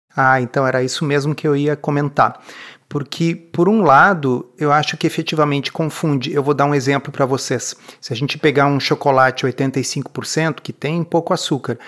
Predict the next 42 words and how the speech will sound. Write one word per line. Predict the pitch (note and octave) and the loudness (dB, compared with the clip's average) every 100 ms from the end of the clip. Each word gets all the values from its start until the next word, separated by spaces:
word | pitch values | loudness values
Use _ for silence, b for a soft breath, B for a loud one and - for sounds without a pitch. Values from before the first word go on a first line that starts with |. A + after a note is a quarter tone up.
| B B | B B
mas | D3 C3+ | -6 0
se | |
a | D#3+ | 0
gente | C#3 F3+ F3+ G3+ F#3 B B B | 2 0 0 -2 -2 B B B
inadvertidamente | G3 G#3 G3 F3 F#3 F#3 F#3 D3+ B2+ A#2+ - | 0 4 4 4 2 2 2 2 2 0 2
olhar | D#3+ D3 C#3 C3 A#2+ - - | 2 6 6 6 4 -4 -6
na | C3+ C3+ C#3 F#3 | -2 2 4 4
coluna | F#3+ G3+ F3+ D#3+ D#3 C#3+ B2+ | 2 2 4 4 2 2 -2
que | - - D#3 - | -4 -4 -4 -4
fala | - - C#3+ C3+ - - | -8 2 4 6 2 -2
em | E3 C#3+ | -2 -2
cem | B2+ - - F3+ F#3+ | -2 -4 -2 0 2
gramas, | C#3+ E3+ F#3 A#2 - - b | 4 4 2 -2 -6 -16 b
vai | C#3+ D#3+ | 0 0
ter | E3 | 0
uma | G3 A3 | 0 0
quantidade | G#3+ G3+ G3 D3+ C3+ E3 D#3+ D#3 | -2 -4 -2 2 4 2 -2 -2
relativamente | E3 D3+ - B2+ A#2+ - | -2 -2 -2 -2 -2 -4
grande | F#3+ E3 F#3+ D#3 | 0 2 2 0
de | C3+ | 0
açúcar | B2+ - F3+ C#3+ | -2 -2 -4 -4
em | B2+ | -6
cem | - - C3+ | -6 -6 -4
gramas. | B2 B2 A#2+ G#2+ - B B - | 0 0 0 -4 -12 B B -4
Mas | D3+ | -2
a | F#3 | 0
gente | G3 B3 | 0 0
não | D4+ | -2
come | - F3 E3+ | 0 0 0
cem | - D#3+ D#3+ C#3 | -2 -2 -2 -2
gramas | C3 C3+ C3+ A2 | 0 2 0 -2
de | B2 | -4
chocolate | - C3+ - B2+ A#2+ - | -4 -4 -2 0 0 0
oitenta | B2 B2+ A#2+ | -4 -4 -4
e | A#2+ | -6
cinco | - C3 - | -6 -10 -10
por | A#2 | -12
cento | - C3+ D3+ D3 | -8 -4 -4 -4
de | B2+ | -4
uma | B2+ A#2+ | -2 -2
vez | A#2 | -2
só. | - - D#3+ | -2 2 2